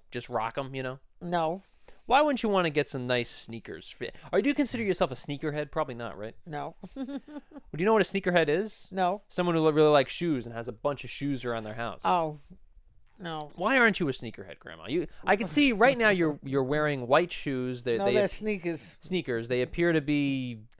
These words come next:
Speaker 1: at least twenty years old.
Speaker 2: <laughs> They're not twenty years old.
Speaker 1: Uh, they certainly seem like it. What are they, New Balance? Or they don't have a brand on them or anything.
Speaker 2: Yes, they do. They're Apex.
Speaker 1: Apex?
Speaker 2: Yeah, they're diabetic shoes.
Speaker 1: Oh.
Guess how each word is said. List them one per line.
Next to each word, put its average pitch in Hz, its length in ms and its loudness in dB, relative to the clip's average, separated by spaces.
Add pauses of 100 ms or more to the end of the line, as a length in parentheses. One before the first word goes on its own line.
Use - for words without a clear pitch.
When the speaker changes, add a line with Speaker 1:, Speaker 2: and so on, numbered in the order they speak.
Speaker 1:
at 104 280 -12
least 165 300 0
twenty 120 220 -4
years 107 240 -6
old. 101 260 -8
Speaker 2:
<laughs> - 60 -20
They're - 160 4
not 339 280 4
twenty 269 540 4
years 240 380 6
old. 247 360 4
Speaker 1:
Uh, 160 520 10 (180)
they 131 140 4
certainly 175 560 2
seem 196 360 2
like 117 240 -2
it. 135 80 2
What 147 140 4
are 123 40 0
they, 107 100 -6
New 117 180 0
Balance? 156 560 4
Or 110 240 0
they 143 160 0
don't 208 160 4
have 180 140 8
a 131 60 4
brand 175 420 4
on 185 160 6
them 165 160 0
or 131 180 2
anything. 196 220 6
Speaker 2:
Yes, 196 160 2
they 208 140 4
do. 196 220 2
They're 170 220 6
Apex. 147 720 2 (560)
Speaker 1:
Apex? - 840 0
Speaker 2:
Yeah, 170 180 2
they're 165 140 0
diabetic 160 640 2
shoes. 139 480 -10 (340)
Speaker 1:
Oh. 139 280 2